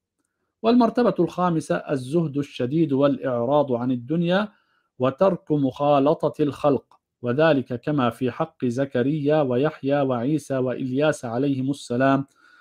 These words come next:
ولهذا السبب وصفهم الله تعالى بأنهم من الصالحين. والمرتبة السادسة الأنبياء الذين لم يبق لهم فيما بين الخلق أتباع وأشياع،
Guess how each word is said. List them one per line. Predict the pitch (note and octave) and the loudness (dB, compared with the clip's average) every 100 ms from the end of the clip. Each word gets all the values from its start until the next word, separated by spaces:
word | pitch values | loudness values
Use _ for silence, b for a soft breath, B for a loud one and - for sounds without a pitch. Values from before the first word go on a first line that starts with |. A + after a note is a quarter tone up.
| b b | b b
ولهذا | B2+ D3 C#3 F3 D3+ | 0 0 2 2 2
السبب | C3+ - E3+ E3 D#3+ G3 - | -2 -4 -2 0 0 -2 -2
وصفهم | C#3+ D3 D3+ D3 C#3 B2+ A#2+ | -2 -2 -2 -4 -4 -2 -2
الله | A#2 C#3 B2 | 0 0 -2
تعالى | A#2+ A#2+ A#2+ D3+ C3 A#2+ | -6 -6 -2 0 0 -2
بأنهم | A#2+ C#3 D3 C3+ C#3 D3+ B2 | -2 -4 -2 -2 -2 -2 0
من | C3 D3+ | 0 0
الصالحين. | C3+ - C3 C3 A#2+ - B2 A#2+ A#2+ _ _ _ _ _ D#3 | -4 -6 -2 -2 -2 0 2 2 -2 _ _ _ _ _ 2
والمرتبة | F#3 G3+ G3+ A3 G#3 F3+ | 4 4 0 2 2 0
السادسة | D3 - F3 E3+ D3+ - G3 - - | -6 0 2 2 2 0 0 0 -4
الأنبياء | D3+ C#3+ D#3 D3+ B2+ C#3 D#3+ C#3+ | -2 -2 -2 -2 2 6 6 4
الذين | B2+ A#2+ A#2+ C3 D#3+ C#3 | -2 -2 -4 -2 0 0
لم | B2+ C3 C3 | 0 0 0
يبق | D#3+ - C3 | -2 -2 -2
لهم | C3 D#3 D#3 B2+ | 0 0 0 -4
فيما | - D3 C3+ B2 | -2 0 0 0
بين | A#2+ D3 C#3+ | 0 0 2
الخلق | B2 A#2 - D#3+ - | -2 -2 -2 -2 -2
أتباع | B2 C3 - A#2+ C#3+ D#3+ C#3+ | -6 -6 -8 -2 4 4 4
وأشياع، | F3+ D3+ - C#3+ - C3+ C#3 | 0 0 -2 -6 0 2 2